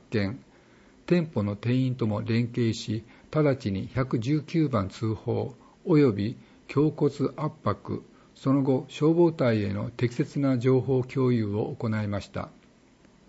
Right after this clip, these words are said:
藤田さんは、日頃、教習所での応急救護課程にて教習生に伝えていることを無我夢中でやるしかなかった。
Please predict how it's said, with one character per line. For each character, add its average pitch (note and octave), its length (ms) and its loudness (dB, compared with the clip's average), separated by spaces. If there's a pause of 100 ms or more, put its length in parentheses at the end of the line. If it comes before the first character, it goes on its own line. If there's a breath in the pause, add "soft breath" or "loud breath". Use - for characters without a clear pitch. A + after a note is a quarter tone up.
(420 soft breath)
藤 D#3+ 260 -4
田 A#2+ 80 0
さ A2 180 0
ん G2 140 -2
は、 G#2+ 220 -4 (500 soft breath)
日 - 180 0
頃、 C#3 380 6 (240 loud breath)
教 D#3+ 240 4
習 D#3+ 240 0
所 B2 160 4
で G2+ 140 0
の G2 260 -4 (140)
応 D3+ 220 4
急 D3 280 2
救 C#3+ 220 0
護 C#3 160 2
課 C3+ 100 0
程 C3 140 4 (100)
に G2+ 140 2
て - 340 -2
教 C#3 240 4
習 C#3+ 200 0
生 C#3 260 4
に C3 160 4
伝 D#3 300 0
え C#3+ 60 4
て - 120 0
い G#2+ 60 4
る G2 100 0
こ - 100 -6
と F#2+ 160 -2
を F#2+ 240 0 (300 loud breath)
無 D#3 120 6
我 D3+ 140 8
夢 A#2 240 2
中 B2+ 240 2
で A#2+ 160 4
や B2+ 100 4
る D3 120 4
し - 80 -6
か A2 120 -2
な F#2+ 140 0
か F#2+ 120 0
っ - 40 -4 (100)
た。 F2+ 200 0